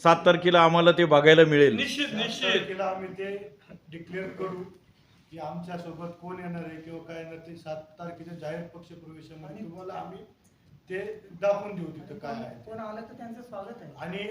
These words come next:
Speaker 3: असं नाही की आम्ही कुणाचा पक्ष फोडणार नाही किंवा काय नाही, पण आमच्या विचाराला अनुसरून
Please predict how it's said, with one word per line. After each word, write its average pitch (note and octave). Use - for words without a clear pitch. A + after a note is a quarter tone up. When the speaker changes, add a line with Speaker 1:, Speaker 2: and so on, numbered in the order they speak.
Speaker 3:
असं F#3+
नाही A3
की G3+
आम्ही G3
कुणाचा G3
पक्ष F#3+
फोडणार D#3+
नाही F3
किंवा E3+
काय E3
नाही, E3+
पण D3+
आमच्या E3+
विचाराला G#3+
अनुसरून F#3+